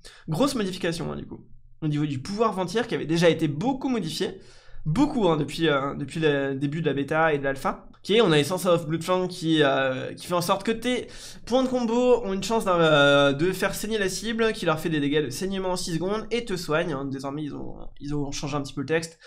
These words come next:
Ils ont changé les valeurs, hein, de façon à ce que ça soigne réellement, ok. Ensuite, on a celle, la légendaire sur le Vanish, qui fait que Vanish réduit le cooldown de tes compétences de dix secondes au lieu de quinze secondes.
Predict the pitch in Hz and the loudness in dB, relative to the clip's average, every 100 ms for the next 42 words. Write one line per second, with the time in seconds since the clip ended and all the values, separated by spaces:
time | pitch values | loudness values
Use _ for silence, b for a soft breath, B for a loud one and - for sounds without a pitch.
0 | B B B - 156 156 170 170 160 156 | B B B 0 2 4 4 6 6 8
1 | 185 202 147 143 151 151 151 143 131 156 | 8 6 0 -2 -2 -4 -4 -4 -2 -2
2 | 143 143 135 185 196 135 165 247 - B | 0 -2 -2 -4 -4 -4 -6 -6 -10 B
3 | B B B - 196 254 - - 214 220 | B B B -4 -2 -2 -6 0 4 4
4 | 170 160 226 226 202 127 175 196 202 196 | 2 2 4 6 4 4 4 4 4 4
5 | 170 160 - - 269 220 180 160 202 - | 4 4 2 -2 2 2 2 0 -2 -4
6 | 135 170 156 151 151 143 170 196 - 165 | -6 0 2 4 4 4 2 0 -2 -2
7 | 165 160 202 196 202 165 165 170 170 180 | 0 -2 0 2 2 0 -4 -4 -4 -2
8 | 190 190 - B B B 160 170 247 226 | -4 -6 -12 B B B -2 0 -2 2
9 | 240 202 151 180 185 143 277 - - 156 | 0 2 -2 -2 -2 -2 -4 -4 -4 -4
10 | 151 170 | -4 -6